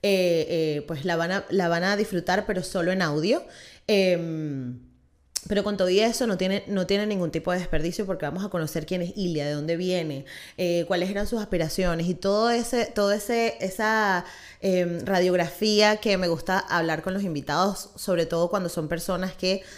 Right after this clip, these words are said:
han dedicado su carrera a, eh, fomentar la,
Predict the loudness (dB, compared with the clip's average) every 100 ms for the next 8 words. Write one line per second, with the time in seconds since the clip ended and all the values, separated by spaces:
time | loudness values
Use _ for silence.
0 | -8 0 2 4 2 0 0 -2 0 2
1 | 2 2 2 0 0 0 -2 -6 -20 -20
2 | -6 0 0 0 -2 -2 0 6 6 6
3 | -2 0 2 4 4 2